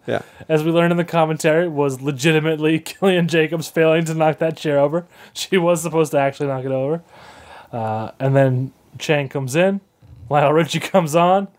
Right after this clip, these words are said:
Speaker 2: He tases her.
Speaker 1: Yeah.
Speaker 2: He carries her out. She spits in his face.
Speaker 1: Yeah, real spit.
Speaker 2: Yeah, real spit. Uh, and it's a great ending. Great little cap on their story.
Speaker 1: Yeah.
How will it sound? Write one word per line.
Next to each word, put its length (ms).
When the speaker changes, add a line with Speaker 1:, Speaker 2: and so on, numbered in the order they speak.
Speaker 2:
He 120
tases 500
her. 200
Speaker 1:
Yeah. 160
Speaker 2:
He 100
carries 420
her 160
out. 260
She 160
spits 340
in 60
his 180
face. 500
Speaker 1:
Yeah, 160
real 200
spit. 420
Speaker 2:
Yeah, 200
real 160
spit. 340
Uh, 320
and 100
it's 100
a 60
great 220
ending. 240
Great 180
little 160
cap 380
on 100
their 120
story. 340
Speaker 1:
Yeah. 160